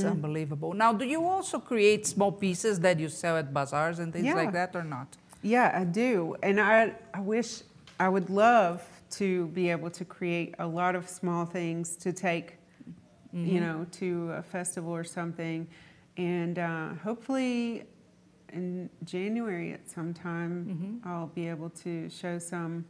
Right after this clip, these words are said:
Speaker 1: in a, a restaurant locally here.
Speaker 2: Oh, nice.
Speaker 1: So,
Speaker 2: Okay.
Speaker 1: yeah.
Speaker 2: So if a person is interested in start with mosaics, and
Speaker 1: Mm-hmm.
Speaker 2: they're going to go first on the route of,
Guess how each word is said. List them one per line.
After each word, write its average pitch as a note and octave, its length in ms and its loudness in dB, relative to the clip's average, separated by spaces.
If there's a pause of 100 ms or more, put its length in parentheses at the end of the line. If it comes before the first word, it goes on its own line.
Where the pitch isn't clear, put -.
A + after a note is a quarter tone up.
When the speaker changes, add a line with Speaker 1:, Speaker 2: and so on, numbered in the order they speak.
(520)
Speaker 1:
in E3+ 260 -6
a, D#3+ 340 -8 (480)
a E3+ 60 -12
restaurant F3 560 -6
locally E3 380 -8
here. E3 360 -10 (160)
Speaker 2:
Oh, B3+ 120 -4
nice. A3 440 -4
Speaker 1:
So, E3 300 -6
Speaker 2:
Okay. F#3 300 -10 (920)
Speaker 1:
yeah. D#3 220 -8
Speaker 2:
So A#3 240 8 (200)
if - 120 -4
a A#3+ 40 -2
person D4 340 0
is F#3+ 220 -2
interested F#3 540 -2
in D#3+ 180 0
start E3+ 380 0
with D#3 180 -6
mosaics, - 580 -4
and F#3+ 280 4
Speaker 1:
Mm-hmm. G#3 400 2
Speaker 2:
they're C4+ 220 12
going B3 240 6
to A#3+ 100 -2
go G3+ 220 10
first G#3 400 4
on F3+ 120 0
the E3+ 100 4
route E3 340 6
of, D#3 160 0